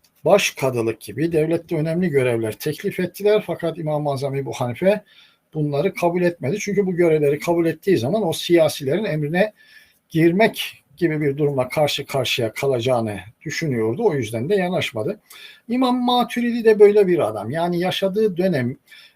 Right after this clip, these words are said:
yaşadığı beldenin yöneticileriyle iyi geçinmeyen, onlara tavırlı olan bir adam ve fakat aynı zamanda sadece bu değil,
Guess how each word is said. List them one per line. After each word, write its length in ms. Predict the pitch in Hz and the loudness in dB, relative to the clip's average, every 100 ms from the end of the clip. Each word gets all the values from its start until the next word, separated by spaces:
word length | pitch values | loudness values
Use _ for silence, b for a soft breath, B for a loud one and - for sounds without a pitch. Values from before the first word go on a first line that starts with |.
| - | -4
yaşadığı 540 | 151 175 180 208 202 | -2 0 2 2 4
beldenin 460 | 190 180 165 139 135 | 0 0 -2 -2 -2
yöneticileriyle 920 | 170 196 185 175 180 185 180 208 190 | 0 0 -2 -4 -2 0 4 4 2
iyi 240 | 185 196 | 0 0
geçinmeyen, 720 | 175 170 - 220 139 120 208 | 0 0 0 0 0 0 0
onlara 540 | 190 165 165 165 165 - _ _ | -2 -2 0 0 0 -6 _ _
tavırlı 380 | - 170 180 175 | 0 4 4 4
olan 360 | 151 127 113 120 | 2 2 0 -2
bir 240 | 110 104 | -2 -2
adam 340 | 110 208 254 226 | -2 0 0 4
ve 140 | 208 | 4
fakat 480 | - 233 - 233 - - - | 4 -2 0 0 -2 -20 -4
aynı 240 | 131 165 226 | 0 0 0
zamanda 440 | 226 226 165 139 | 0 0 0 -2
sadece 380 | - 147 147 151 | 0 0 0 -2
bu 120 | 147 | -2
değil, 280 | 151 226 | 0 0